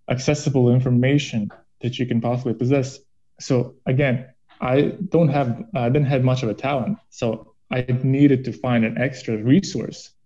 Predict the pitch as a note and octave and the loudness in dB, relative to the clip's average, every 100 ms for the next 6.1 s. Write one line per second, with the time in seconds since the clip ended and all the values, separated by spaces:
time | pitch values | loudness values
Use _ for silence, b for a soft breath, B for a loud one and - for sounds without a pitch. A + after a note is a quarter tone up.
0 | _ C#3 C3+ B2+ B2 A#2 G#2+ G#2+ C#3 A2+ | _ -4 0 0 2 2 0 -2 -4 -4
1 | G#2+ - D3 C#3+ - A#2 A2+ G#2+ - B2 | -6 -4 -4 -4 -4 -4 -2 -6 -2 -4
2 | - - B2 A2+ B2+ C3 A2+ - _ A#2+ | -4 -8 -2 -2 0 -2 -4 -10 _ -10
3 | G#2+ A2+ A2 _ _ _ - A#2 A#2 B2 | -8 -8 -12 _ _ _ -2 -2 0 -4
4 | - F3 D3+ A2+ G#2+ - - - - A2 | 2 6 6 4 -4 -6 -6 -6 -6 0
5 | A#2 - C3 A#2 C3 A#2+ A2+ B2+ - - | 0 0 0 0 0 -2 -2 -2 -4 -8